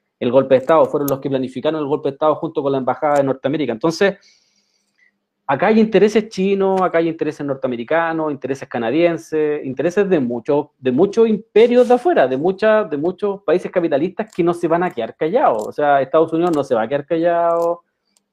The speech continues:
no va a permitir que, eh, exista un país que, eh, quiera decidir su propio destino. Entonces, hay que estar ojo con ese tipo de situaciones. Ese tipo de situaciones siguen pasando en todo el mundo. Estados Unidos sigue invadiendo países,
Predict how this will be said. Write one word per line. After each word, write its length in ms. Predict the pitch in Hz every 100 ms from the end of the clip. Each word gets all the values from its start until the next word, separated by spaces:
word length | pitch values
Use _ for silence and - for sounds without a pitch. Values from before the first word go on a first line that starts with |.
| _ _ _ -
no 120 | 135
va 60 | 147
a 40 |
permitir 520 | 143 139 131 127 143 -
que, 200 | 170 185
eh, 260 | 151 151 135
exista 420 | 131 - 160 151
un 100 | 147
país 280 | 139 160 160
que, 280 | 156 175 151
eh, 320 | 135 127 120 -
quiera 200 | - 165
decidir 260 | 139 135 147
su 120 | 156
propio 220 | 151 139
destino. 560 | 120 - 220 208 196 - _ _ 131
Entonces, 540 | 151 202 247 240 - -
hay 120 | - 190
que 100 | 202
estar 260 | - 226
ojo 200 | 143 143
con 100 | 185
ese 100 | 185
tipo 140 | 196 202
de 80 |
situaciones. 560 | 202 196 196 226 160 131
Ese 160 | 135 180
tipo 140 | 196
de 40 | 190
situaciones 440 | 180 202 202 190 _
siguen 320 | 151 151 175
pasando 320 | 175 196 185
en 100 | 147
todo 140 | 143
el 60 | 151
mundo. 360 | 165 214 220 156
Estados 300 | - 160 165
Unidos 240 | 165 160
sigue 160 | 165 135
invadiendo 420 | 160 151 160 156
países, 640 | 160 180 175 170 165